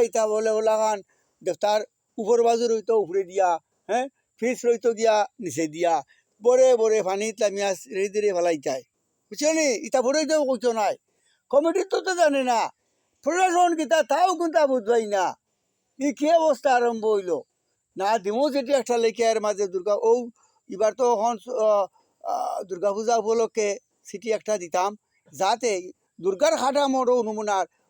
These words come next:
ও লক্ষ্মী, কার্তিক, গণেশ, সূর্য, যেটা আলগা আগলা মূর্তি, ইটাও চাই, ইটা মারি ফেলাই দেন। খালি না ওখানে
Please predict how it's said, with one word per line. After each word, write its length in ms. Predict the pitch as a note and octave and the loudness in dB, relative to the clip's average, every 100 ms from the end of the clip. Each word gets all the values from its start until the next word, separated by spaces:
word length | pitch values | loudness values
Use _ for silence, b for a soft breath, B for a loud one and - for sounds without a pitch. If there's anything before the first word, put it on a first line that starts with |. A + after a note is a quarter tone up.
| - | -2
ও 40 | G#3 A3 | 0 2
লক্ষ্মী, 420 | B3 - B3+ A#3+ G#3+ - _ _ _ - | 0 -6 -4 -2 -4 -10 _ _ _ -4
কার্তিক, 400 | G#3+ - A#3+ A#3+ | -4 -2 -4 -2
গণেশ, 360 | G#3 G3 A3+ A3+ - | -2 -2 -2 -2 -4
সূর্য, 180 | F#3 A3+ G#3+ E3 | -2 0 -2 -2
যেটা 200 | G3 A3 F#3+ - | -4 -2 -4 -4
আলগা 200 | A3+ A3 A#3 | -2 2 0
আগলা 180 | A3 A#3+ A3 | 2 0 0
মূর্তি, 240 | F#3+ G3+ G3+ A#3 | -4 -8 -10 0
ইটাও 220 | B3 A#3+ | 2 2
চাই, 200 | - G#3+ - | 2 -2 -2
ইটা 120 | B3+ C4 | -2 0
মারি 180 | A#3+ G#3+ | 0 0
ফেলাই 220 | E3 D#3 C#3+ | -2 -2 -6
দেন। 120 | C3+ _ _ _ _ _ - | -20 _ _ _ _ _ -8
খালি 180 | G3+ C4+ | -2 0
না 80 | C#4+ C4 | 2 2
ওখানে 240 | G#3+ | 0